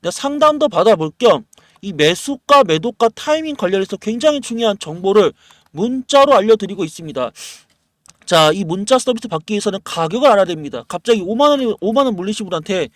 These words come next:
자, 삼만 사천 원 왔습니다. 전략 매도하시라고 말할 수는 없어요. 그렇죠? 물량을 줄여가거나 자, 매집하는 구간에서 매수하시라고 알려주는 게 맞겠죠?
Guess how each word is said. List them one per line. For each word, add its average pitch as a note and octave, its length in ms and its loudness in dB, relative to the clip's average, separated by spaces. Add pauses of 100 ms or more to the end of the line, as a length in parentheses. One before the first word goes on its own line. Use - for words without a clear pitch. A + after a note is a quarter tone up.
(360)
자, F#3 160 4
삼만 C#4 380 2
사천 C4+ 340 0
원 A3+ 60 2
왔습니다. A3+ 500 2
전략 A3 340 0
매도하시라고 G#3+ 600 2
말할 D#3+ 240 0
수는 C4+ 180 -6
없어요. D#3 340 -4
그렇죠? G#3 420 -2 (320)
물량을 A3+ 480 0
줄여가거나 F#3 920 2 (280)
자, E3 140 0
매집하는 E3 560 -2
구간에서 G3 480 0 (140)
매수하시라고 A#3 760 2
알려주는 E3+ 400 -2
게 G3 80 -8
맞겠죠? E3+ 540 -4